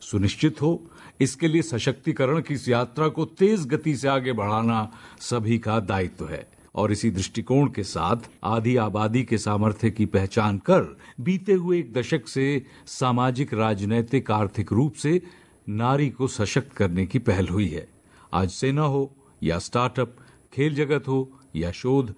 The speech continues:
नए भारत में बेटियां हर क्षेत्र में अपना परचम फहरा रही हैं। संसद में महिलाओं की भागीदारी का बढ़ना हो या ऐतिहासिक रूप से लिंगानुपात में पुरुषों के मुकाबले महिलाओं की संख्या का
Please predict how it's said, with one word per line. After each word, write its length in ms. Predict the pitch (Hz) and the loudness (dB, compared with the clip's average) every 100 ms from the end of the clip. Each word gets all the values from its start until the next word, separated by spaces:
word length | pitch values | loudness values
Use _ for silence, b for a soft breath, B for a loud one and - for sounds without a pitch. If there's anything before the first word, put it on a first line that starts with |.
| B B | B B
नए 280 | 110 160 220 | -6 2 2
भारत 420 | 151 135 151 165 135 | 2 0 0 0 0
में 240 | 139 95 | -2 0
बेटियां 520 | 117 117 120 120 127 | 2 2 0 0 2
हर 160 | 104 104 | 0 -2
क्षेत्र 440 | - - 147 123 | -4 0 0 0
में 320 | 104 107 117 117 B B | 0 2 2 0 B B
अपना 300 | 101 110 107 | -4 2 2
परचम 380 | 104 98 - 101 | 2 -2 0 0
फहरा 400 | - 98 92 92 | 0 0 0 0
रही 260 | 90 123 143 | -2 2 2
हैं। 200 | 80 - B B B | 0 -8 B B B
संसद 400 | - 120 123 113 | -4 -2 2 2
में 120 | 110 | 2
महिलाओं 400 | 101 104 107 117 | 0 0 2 2
की 120 | 101 | 0
भागीदारी 560 | 90 92 95 92 101 117 | -2 -2 0 0 2 2
का 120 | 95 | 2
बढ़ना 320 | 82 90 110 | -4 -6 -2
हो 360 | 156 165 151 - B B | 2 4 2 0 B B
या 200 | 127 151 | -2 0
ऐतिहासिक 600 | 135 - 131 165 170 196 160 | 0 -2 2 2 2 -2 0
रूप 200 | 175 - | 0 0
से 200 | 165 160 | 0 0
लिंगानुपात 760 | 139 139 139 135 123 127 127 | 0 0 0 0 0 0 0
में 340 | 127 127 131 120 B B B | 0 0 0 -2 B B B
पुरुषों 400 | 131 131 - 131 | 2 2 0 -2
के 220 | 117 120 113 | 0 0 0
मुकाबले 680 | 104 - 123 120 110 120 113 | -2 -2 0 2 2 0 0
महिलाओं 460 | 107 104 107 110 | -2 -2 0 0
की 200 | 101 107 | 0 -2
संख्या 460 | 95 98 90 - 95 | -2 -2 -2 -2 -4
का 240 | - 92 | 0 -2